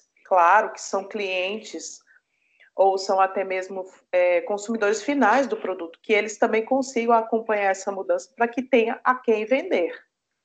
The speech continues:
ou a quem ensinar, ou a quem lecionar.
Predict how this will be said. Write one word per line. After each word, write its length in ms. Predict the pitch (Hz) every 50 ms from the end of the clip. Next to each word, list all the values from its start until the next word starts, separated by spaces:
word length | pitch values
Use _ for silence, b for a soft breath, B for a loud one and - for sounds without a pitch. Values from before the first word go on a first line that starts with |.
| _ _ _ _ -
ou 380 | - - 196 190 185 190 196 208
a 120 | 214 214
quem 500 | 214 - - 208 202 208 214 226 240 247
ensinar, 880 | - 220 226 233 226 - 247 226 202 180 170 165 170 - - - - -
ou 180 | - - 208 208
a 180 | 220 240 247 -
quem 340 | - - 208 208 208 214
lecionar. 840 | 214 214 214 220 226 - 277 277 294 294 240 185 175 175 - - -